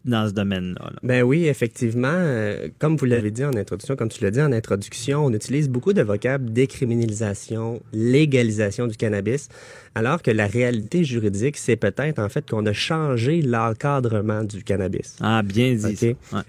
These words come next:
Speaker 2: À une certaine époque, donc avant le dix-sept octobre deux mille dix-huit, le cannabis était une substance qui était, dont la possession, l'usage, la culture, le trafic,
Speaker 1: Mhm.
Speaker 2: c'était pratiquement, quasiment absolu. OK ? Je dis quasiment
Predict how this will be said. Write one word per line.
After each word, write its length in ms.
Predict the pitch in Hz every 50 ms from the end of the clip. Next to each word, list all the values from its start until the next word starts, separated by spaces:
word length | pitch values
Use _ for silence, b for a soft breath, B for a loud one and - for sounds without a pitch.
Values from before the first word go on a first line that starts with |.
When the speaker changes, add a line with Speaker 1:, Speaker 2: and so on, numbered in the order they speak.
| -
Speaker 2:
À 100 | - 123
une 80 | 123 113
certaine 460 | - - 127 - - - 143 147 139
époque, 320 | 113 113 - 151 175 151
donc 300 | 131 123 120 123 127 - - -
avant 420 | 107 101 101 98 104 120 127 135
le 120 | 131 110
dix-sept 380 | 104 104 - - - 117 107 -
octobre 360 | 101 92 - - 117 117 117
deux 120 | 113 113 107
mille 220 | 113 110 101 101
dix-huit, 480 | 95 104 104 107 107 120 156 156 - - - 131
le 140 | 123 120
cannabis 580 | 117 - 139 139 139 123 120 120 151 185 - -
était 200 | 120 101 - 117
une 100 | 110 113
substance 500 | - - 110 101 - - 127 139 156 151
qui 100 | - 110
était, 180 | 101 104 104 - - -
dont 160 | - - 113 131
la 140 | 127 87
possession, 840 | - _ - 143 127 - - 92 - - - 95 101 110 107 107 110
l'usage, 800 | 104 101 107 110 104 92 101 101 92 90 92 92 95 101 101
la 100 | 101 92 87
culture, 720 | - - - 101 101 - - - 107 113 123 147 156 147
le 120 | 113 92 87
trafic, 600 | - - - 104 92 - - - - - - - _ _ B B B
Speaker 1:
Mhm. 100 | 101 92 92 101
Speaker 2:
c'était 400 | 95 107 - - 123 120 117 - - _ -
pratiquement, 840 | - - 151 175 160 - - - - - - 123 127 131 135 143 147 - _ _
quasiment 640 | - - 165 165 135 123 117 117 120 120 123 127 139 - - -
absolu. 580 | 123 - - - - - 120 104 101 101 101 - _ _ _ -
OK ? 240 | - 101 95 - 123 135 156 143
Je 120 | 120 -
dis 160 | 123 117 135 151
quasiment 460 | - - 220 208 156 - 143 -